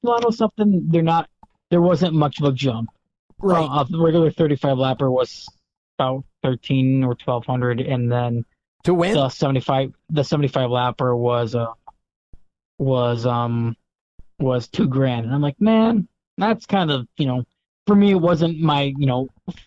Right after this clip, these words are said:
Speaker 1: my forte of, like, "Man, it needs to be bigger."
Speaker 2: Yeah.
Speaker 1: It needs to be, like, it needs to be, like, Psychoville. Like, it needs to be
Speaker 2: <laughs>
Speaker 1: crazy to where people are chomping at the bit. And I'm like, "Just give them forty laps, pay them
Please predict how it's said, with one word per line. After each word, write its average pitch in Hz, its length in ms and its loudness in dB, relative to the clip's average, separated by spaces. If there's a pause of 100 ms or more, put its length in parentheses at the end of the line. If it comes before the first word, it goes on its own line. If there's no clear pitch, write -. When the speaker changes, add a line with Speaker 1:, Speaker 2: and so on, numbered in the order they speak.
Speaker 1:
my 156 220 2
forte 139 360 -2
of, 123 180 0
like, 123 220 -2
"Man, 127 140 -2
it 131 120 -4
needs 117 160 -4
to 110 60 -12
be 117 140 -8
bigger." - 360 -6 (180)
Speaker 2:
Yeah. 147 180 0
Speaker 1:
It 147 60 2
needs 143 140 0
to - 60 -12
be, 135 180 0 (540)
like, 170 260 0
it 196 160 4
needs 196 300 4
to 175 140 0
be, 143 400 4
like, 143 200 -2 (320)
Psychoville. 123 1000 -2
Like, 131 200 -2 (400)
it 185 100 2
needs 226 200 4
to 220 100 4
be 202 40 2
Speaker 2:
<laughs> - 20 0
Speaker 1:
crazy 170 460 2
to 135 80 2
where 139 260 0
people 165 300 0
are 131 100 2
chomping 139 480 0
at 117 140 -4
the 123 60 -10
bit. 127 280 0
And 127 80 -8
I'm 123 120 -2
like, 123 160 -4 (520)
"Just 160 220 -2
give 151 160 2
them 170 160 4
forty 180 320 2
laps, 135 520 0 (360)
pay 147 180 2
them 127 360 2